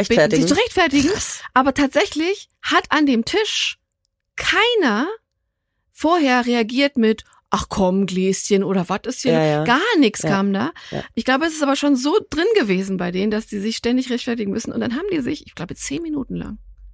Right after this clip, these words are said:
Speaker 2: haben die immer wieder dieses Thema aufgebracht. Bis ich irgendwann mal gedacht hab, „Okay“, weil ich hab immer so abgenickt, hab gesagt, „Hm, ja, klar, nee, kein Problem.“ Ja, mhm, mhm. Und immer hab ich ge-,
Speaker 1: <laughs>
Speaker 2: hab ich, hab ich so die, die Hand von der, von der Frau so, hab ich so getätschelt und hab gesagt,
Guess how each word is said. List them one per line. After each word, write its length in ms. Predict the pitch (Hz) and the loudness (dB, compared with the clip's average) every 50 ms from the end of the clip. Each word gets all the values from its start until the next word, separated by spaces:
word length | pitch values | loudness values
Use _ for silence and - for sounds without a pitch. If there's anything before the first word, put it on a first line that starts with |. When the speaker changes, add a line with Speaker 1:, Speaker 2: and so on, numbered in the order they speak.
| _ _ - | _ _ -2
Speaker 2:
haben 160 | 214 214 214 | 0 0 0
die 100 | 220 170 | 2 2
immer 180 | 220 277 294 | 2 0 2
wieder 140 | 302 311 277 | 2 0 0
dieses 180 | 269 247 220 - | 0 -2 -4 -6
Thema 260 | - 311 311 262 - | -4 -4 -4 -4 -4
aufgebracht. 600 | - - - - - - - 214 - - - - _ _ _ _ _ - - - - - | -6 -12 -14 -18 -14 -12 -12 -12 -12 -16 -20 -20 _ _ _ _ _ -20 -20 -20 -8 -6
Bis 100 | 226 233 | -4 -4
ich 120 | 226 - | -2 -2
irgendwann 220 | - 262 285 285 285 | 0 2 2 2 2
mal 100 | 277 247 | 2 0
gedacht 320 | 254 254 233 240 - - | 0 -2 -2 -4 -4 -8
hab, 120 | 247 247 - _ _ _ _ _ _ - | -8 -8 -8 _ _ _ _ _ _ -20
„Okay“, 680 | _ - - - 226 240 240 233 214 220 233 254 262 - _ _ | _ -20 -16 -12 -10 -8 -8 -8 -8 -8 -10 -12 -14 -16 _ _
weil 80 | - 208 | -6 -6
ich 60 | - | -6
hab 80 | 220 - | -4 -4
immer 120 | 214 208 196 | -4 -4 -2
so 80 | 180 | -4
abgenickt, 400 | 139 - - - 302 302 285 - | -6 -8 -4 -2 0 0 0 -2
hab 80 | - - | -6 -12
gesagt, 200 | - - 220 202 | -10 -10 -10 -6
„Hm, 380 | 233 233 285 370 359 294 240 220 | -4 -6 -4 -4 -4 -4 -4 -2
ja, 220 | 262 339 320 254 - | -4 -4 -6 -8 -10
klar, 240 | - 285 302 254 214 | -12 -14 -14 -12 -10
nee, 160 | 202 190 190 | -10 -10 -10
kein 120 | - - 202 | -10 -10 -12
Problem.“ 220 | - 247 339 302 - _ - - _ _ | -10 -8 -8 -8 -10 _ -20 -20 _ _
Ja, 100 | 240 208 | -4 -2
mhm, 180 | 202 226 277 440 - _ _ - | 0 0 -2 -2 -6 _ _ -4
mhm. 180 | 247 262 294 427 - _ _ _ - - - - | -4 -2 -2 -4 -6 _ _ _ -20 -20 -16 -6
Und 40 | - 247 | -2 2
immer 100 | 294 294 | 2 2
hab 60 | 277 | 2
ich 80 | - 147 | 2 2
ge-, 100 | 277 277 | 0 0
Speaker 1:
<laughs> 140 | 262 - 233 | 0 0 0
Speaker 2:
hab 140 | 262 277 | 0 0
ich, 100 | 262 - | 0 0
hab 240 | 277 262 247 - - 233 233 | 0 0 -2 -2 -2 -2 -2
ich 100 | 240 - | 2 4
so 80 | 294 | 4
die, 100 | 254 208 - - - - 277 - | 4 4 0 -6 -16 -20 -14 -12
die 80 | - 190 | -12 -8
Hand 240 | - - 170 220 262 | -6 -4 -4 -4 -2
von 120 | - 247 214 | -2 -2 -2
der, 200 | 208 208 - - | -2 -4 -4 -8
von 160 | - - 214 208 | -10 -8 -6 -6
der 80 | 190 | -6
Frau 180 | - - 214 226 | -6 -6 -8 -8
so, 60 | 240 | -6
hab 140 | 208 185 - | -8 -10 -12
ich 60 | 208 | -12
so 80 | - 208 | -10 -8
getätschelt 480 | 208 202 - - 214 - - - 285 - | -8 -6 -6 -8 -8 -6 -8 -10 -10 -10
und 60 | - | -16
hab 120 | - _ | -18 _
gesagt, 280 | _ 208 214 214 208 | _ -8 -8 -8 -8